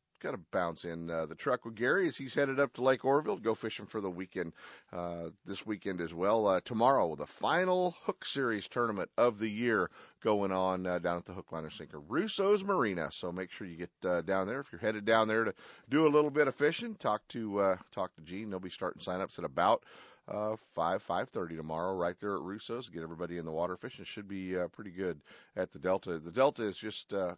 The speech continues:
gosh, it's just one of those weekends away from busting wide open, and, uh, this, uh, this could be the one. So, uh, get down there and check out, uh, what's going on in the Hook Series. And, uh, we're also gonna be touching bases with, uh,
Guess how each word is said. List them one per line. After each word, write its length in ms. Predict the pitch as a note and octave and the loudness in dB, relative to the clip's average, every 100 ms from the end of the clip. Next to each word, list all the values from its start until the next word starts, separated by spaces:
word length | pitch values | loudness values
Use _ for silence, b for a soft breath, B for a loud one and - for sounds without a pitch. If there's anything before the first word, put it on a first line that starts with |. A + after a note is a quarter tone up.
| - | -10
gosh, 280 | A2+ G#2 G#2 | -14 -12 -14
it's 180 | - - | -16 -16
just 280 | G2+ F#2+ | -14 -12
one 180 | F#2+ G#2 | -6 -2
of 60 | G#2+ | 0
those 220 | A2 G2+ | 0 0
weekends 420 | A2+ G#2+ A2 G2 | -6 -4 -4 -4
away 260 | F2+ G2 F#2 | -2 0 0
from 200 | - D2+ | -4 -10
busting 480 | D#2 F#2 - D#2 D2+ | -2 -2 -4 -12 -6
wide 260 | D#2 E2 | -2 -2
open, 340 | D#2+ D#2 C#2+ C#2 | -4 -8 -12 -14
and, 200 | C#2 C#2+ | -14 -12
uh, 80 | C#2+ | -12
this, 320 | D#2 - - | -14 -14 -14
uh, 80 | D2 B B B _ | -14 B B B _
this 140 | - | -20
could 220 | - E2 | -14 -12
be 100 | E2+ | -8
the 100 | G2+ | -4
one. 300 | G#2 B2 E2+ | 0 0 -2
So, 320 | C#2+ E2 D#2 D2+ | -8 -8 -6 -4
uh, 100 | C#2+ | -6
get 220 | E2 D#2 | -8 -6
down 200 | E2 D#2+ | -4 -4
there 200 | D#2+ D#2 B B - | -6 -8 B B -12
and 160 | E2 | -12
check 260 | - F2+ - | -4 -4 -2
out, 220 | E2 D2+ - | -2 -2 -4
uh, 160 | E2 D2+ | -4 -4
what's 280 | D#2 E2 - | -4 -8 -6
going 240 | F2 E2 | -4 -4
on 100 | D2+ | -4
in 40 | D2+ | -6
the 40 | |
Hook 220 | F#2 A2+ | -6 -8
Series. 440 | - A#2 A#2+ F3 F2+ | -6 -4 -4 -6 -10
And, 140 | E2 | -8
uh, 80 | E2 | -2
we're 160 | F2+ F#2+ | 2 2
also 220 | F#2+ F#2+ | 2 -6
gonna 140 | F2 | -8
be 160 | E2 D#2+ B B B | -8 -12 B B B
touching 320 | A2+ G2+ F#2 | -4 -4 -4
bases 440 | E2+ E2+ - D#2 E2+ | -6 -6 -10 -14 -10
with, 320 | F2 D#2 D#2+ | -8 -8 -4
uh, 140 | E2+ | -4